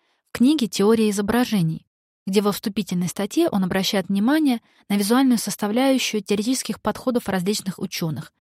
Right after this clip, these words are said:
приводя в пример теорию иконических знаков лингвиста Чарльза Пирса.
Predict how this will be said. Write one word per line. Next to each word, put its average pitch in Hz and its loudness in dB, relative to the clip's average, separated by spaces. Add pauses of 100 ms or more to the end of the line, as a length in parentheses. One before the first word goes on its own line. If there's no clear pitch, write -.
(680)
приводя 214 4
в - -12
пример 240 2 (400)
теорию 233 4
иконических 202 0
знаков 294 0 (260)
лингвиста 214 2
Чарльза 196 0
Пирса. - -8